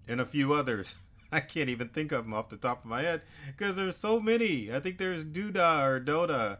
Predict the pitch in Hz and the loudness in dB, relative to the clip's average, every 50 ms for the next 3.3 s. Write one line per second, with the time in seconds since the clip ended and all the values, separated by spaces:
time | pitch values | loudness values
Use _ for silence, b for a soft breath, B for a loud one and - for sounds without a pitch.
0 | b b b b b b - - 131 135 147 147 147 143 139 139 135 131 127 - | b b b b b b -12 -6 0 2 4 4 4 2 0 -2 -6 -6 -8 -12
1 | - - - - - - - - - - - 127 131 127 123 123 117 117 113 110 | -16 -20 -20 -20 -20 -20 -20 -20 -20 -8 -2 0 2 2 2 2 0 -2 -6 -8
2 | 107 - - - - - - - - - - 147 160 160 131 98 98 90 87 87 | -8 -12 -16 -20 -20 -20 -20 -20 -20 -10 -4 -2 0 0 0 -2 -2 -4 -4 -4
3 | 82 80 - - - | -6 -10 -12 -16 -20